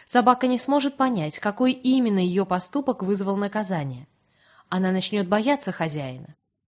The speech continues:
И это позволит хозяину отзывать её, когда она будет охотиться на кроликов. Впрочем, может случиться и по-другому.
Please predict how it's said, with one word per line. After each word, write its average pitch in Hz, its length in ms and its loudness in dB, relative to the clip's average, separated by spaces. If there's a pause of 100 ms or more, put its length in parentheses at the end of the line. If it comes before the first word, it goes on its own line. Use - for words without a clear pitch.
(600)
И 208 120 0
это 208 200 2
позволит 220 480 2
хозяину 214 560 2
отзывать 240 640 0
её, 165 160 0
когда 180 320 0
она 180 160 2
будет 160 340 -4
охотиться 190 460 -4
на 220 140 -2
кроликов. 240 480 -2 (1080)
Впрочем, 320 560 2
может 226 320 0
случиться 220 480 -2
и 233 60 0
по-другому. 175 680 -2